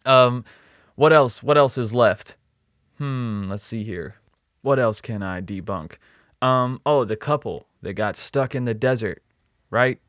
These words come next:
They didn't see the storm coming. All of a sudden it started pouring down rain. Now they're stuck in the desert. Well, you know what? This couple was looking for rocks. So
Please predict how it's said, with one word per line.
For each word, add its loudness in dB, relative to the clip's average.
They -6
didn't -2
see -4
the -4
storm -2
coming. -4
All 4
of 0
a -4
sudden -2
it -8
started 0
pouring 2
down 0
rain. -2
Now -2
they're -2
stuck -6
in -4
the -4
desert. -2
Well, -2
you -4
know 0
what? 0
This -4
couple 0
was -2
looking -4
for -4
rocks. -4
So 0